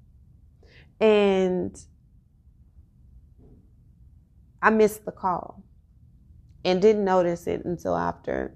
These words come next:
you know, the, but it, it just really, it tells you how divine works, right? It shows you how divine works. So my point is not to just divulge everything that I've been dealing with, but it's to tell you that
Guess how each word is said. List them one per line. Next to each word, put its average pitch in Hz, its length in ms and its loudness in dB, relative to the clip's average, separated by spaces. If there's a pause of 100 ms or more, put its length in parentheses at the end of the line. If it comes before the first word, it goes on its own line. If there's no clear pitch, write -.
you 175 100 -4
know, 160 200 -4
the, - 280 -6
but 180 300 2
it, - 240 0
it 214 160 -4
just 208 260 -8
really, 180 840 -2 (2000)
it - 340 -4
tells 240 340 2
you 208 100 0
how 190 160 -2
divine 170 440 -4
works, - 540 -14
right? 185 180 -2
It 185 240 0
shows 196 320 2
you 196 80 -4
how 185 160 0
divine - 440 -4
works. - 320 -4
So 196 340 2 (920)
my 220 160 6
point 277 680 0 (120)
is 196 200 0
not 196 280 0
to 175 140 -12
just 175 400 0
divulge 175 680 2
everything 175 440 -4
that 160 100 0
I've 170 380 0
been 165 160 -4
dealing 170 320 0
with, 160 180 -4
but 175 160 -2
it's - 220 -8
to - 120 -20
tell 220 280 2
you 180 200 -2
that 160 440 -4